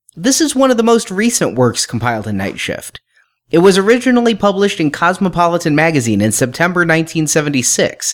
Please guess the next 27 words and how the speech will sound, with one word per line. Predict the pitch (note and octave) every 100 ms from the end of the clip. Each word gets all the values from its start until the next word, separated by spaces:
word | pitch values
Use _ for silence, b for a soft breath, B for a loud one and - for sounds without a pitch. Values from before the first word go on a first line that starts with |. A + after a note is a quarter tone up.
| -
just | F3 F3
about | F#3 F3 F3
two | - A#3+
years | G3+ A3+ F#3+ B2+
before | - A#2+ B2+
Night | A2+ G#2+
Shift | A2+ G2
was | G#2 -
published. | F#2 - - - - _ _ _ _ _
Now, | D#3
by | E3 E3+
that | G#3 A#3
time, | F#3 F3+ F#3 F#3+
King | - B3+
had | A#3+
become | G3+ F3+
a | D#3+
published | B2 E3+ F3 F3+ -
novelist, | D#3+ E3 A#2 E2+ - B2+
with | A#2+
both | D3 C#3+ -
Carrie | - F#3 G3 F#3
and | C3
Salem's | - F3 F#3+ D3+ B2
Lot | C3+ B2+
on | B2+
bookshelves. | A#2+ F3 - G2 - - -